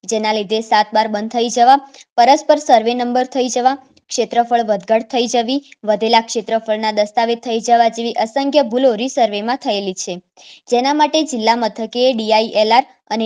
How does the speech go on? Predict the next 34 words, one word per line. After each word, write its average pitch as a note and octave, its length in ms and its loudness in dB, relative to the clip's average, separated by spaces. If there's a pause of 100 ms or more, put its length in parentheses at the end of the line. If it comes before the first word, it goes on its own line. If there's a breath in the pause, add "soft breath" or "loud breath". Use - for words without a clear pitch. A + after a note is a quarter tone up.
(120)
એસએલઆર C4 520 2
ઓફિસમાં A#3 560 -2
પ્રમોલ્ગેશન A#3 760 -4
સુધારાની A3 540 -4
અરજીઓ G#3 360 -4
ચાલુ G3+ 300 0
હતી, F#3+ 300 -8 (400 loud breath)
પરંતુ D4 400 2
હવે C#4+ 260 4
તાજેતરમાં B3 720 0
ત્રીસ A#3+ 200 -6
સપ્ટેમ્બરે A3+ 560 0 (100)
તે C4 140 -2
સુધારા A3+ 500 0
અરજીઓ A3 340 -2
બંધ A3 240 -4
થવા A3 240 2
જઈ G#3 220 0
રહી F#3+ 180 -6
છે. F#3 160 -10 (420 loud breath)
ત્યારે G#3+ 240 0
થરાદ A#3+ 360 2
પંથકના C4 480 0
ઘણા G#3+ 280 -4
ખેડૂતો G#3+ 480 -2
હજુ A3+ 280 -4
સુધારા A#3 460 4
અરજીઓ A#3 320 0
આપવા A3 260 0
માટે A3 280 -4
વંચિત G#3+ 400 -6
રહી G3 160 -2
ગયા F#3 220 2
છે F#3 220 -8